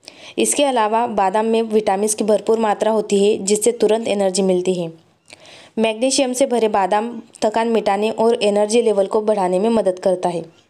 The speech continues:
साथ ही इसमें विटामिन ई होता है, जो कि आँखों की रोशनी के लिए फ़ायदेमंद होता है।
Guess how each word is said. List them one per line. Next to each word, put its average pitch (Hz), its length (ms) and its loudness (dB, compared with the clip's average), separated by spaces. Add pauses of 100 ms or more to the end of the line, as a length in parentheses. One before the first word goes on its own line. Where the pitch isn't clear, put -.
(120)
साथ 226 240 -2
ही 262 220 0
इसमें 254 280 2
विटामिन 220 540 0
ई 240 140 2
होता 233 280 2
है, 202 220 0
जो 220 160 0
कि 226 140 0
आँखों 202 360 -2
की 240 140 0
रोशनी 208 300 -2
के 202 100 -2
लिए 220 100 0
फ़ायदेमंद 196 440 -2
होता 220 220 0
है। 214 220 -2